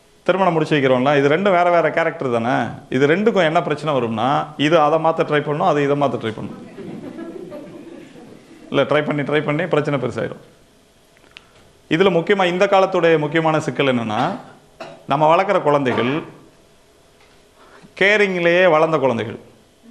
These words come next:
நம்ம கேர் பண்ணி, கேர் பண்ணி, கேர் பண்ணி வளர்த்து வச்சிருக்கோம். ஒரு ஆண் குழந்தையும் கேர் பண்ணி வளர்க்குறோம், ஒரு பெண் குழந்தையும் கேரிங், கேர் பண்ணி வளர்க்குறோம். ரெண்டு பேருக்கு திடீர்னு திருமணம் முடிச்சு வைக்கும்போது,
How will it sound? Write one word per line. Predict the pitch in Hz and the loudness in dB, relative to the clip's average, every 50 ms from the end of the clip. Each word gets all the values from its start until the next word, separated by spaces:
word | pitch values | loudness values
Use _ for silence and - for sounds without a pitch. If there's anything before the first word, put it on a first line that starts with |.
| - - - - - - | -20 -20 -20 -20 -12 -6
நம்ம | - 117 139 143 | -4 -2 0 0
கேர் | 127 143 151 165 156 160 | 0 0 0 0 0 -2
பண்ணி, | 165 151 147 | -4 -4 0
கேர் | 135 156 160 156 | 0 0 0 0
பண்ணி, | 165 165 151 | -2 -4 -2
கேர் | 143 143 156 151 | 0 0 0 0
பண்ணி | - 160 151 147 | 0 -2 -2 0
வளர்த்து | 135 135 131 123 135 | 0 0 0 -2 -4
வச்சிருக்கோம். | 113 117 113 113 113 - - - - _ | -4 -4 -8 -8 -10 -12 -14 -20 -6 _
ஒரு | 127 123 131 | 0 2 4
ஆண் | 135 147 160 160 | 4 4 2 2
குழந்தையும் | 147 160 147 143 143 147 151 147 | 0 0 0 0 0 -2 -2 -2
கேர் | 139 151 143 143 147 | -4 -4 -4 -4 -4
பண்ணி | 147 139 139 | -6 -4 -2
வளர்க்குறோம், | 135 131 131 127 139 160 180 | -2 -2 -2 0 0 0 2
ஒரு | 165 147 127 | 2 0 0
பெண் | - 156 170 175 | 0 -2 -4 0
குழந்தையும் | 165 170 156 147 147 151 143 131 | 0 0 0 0 -2 -4 -2 0
கேரிங், | 135 131 131 127 127 - | 0 0 -2 -4 -4 -4
கேர் | 147 139 127 | -4 -4 -4
பண்ணி | 131 131 123 | -4 -4 -4
வளர்க்குறோம். | 113 107 107 - - - - - - - - - - - | -4 -4 -6 -8 -10 -14 -16 -18 -20 -20 -20 -20 -4 -4
ரெண்டு | 151 170 190 196 | -2 -2 0 2
பேருக்கு | 196 196 196 185 185 | 2 2 2 2 0
திடீர்னு | - 175 175 190 180 170 | 0 2 2 2 0 2
திருமணம் | 135 175 170 170 170 160 | 0 0 2 2 0 0
முடிச்சு | 151 143 127 127 | 0 -2 -2 0
வைக்கும்போது, | 127 120 113 110 107 107 107 117 | -2 -2 -2 -2 -2 0 0 0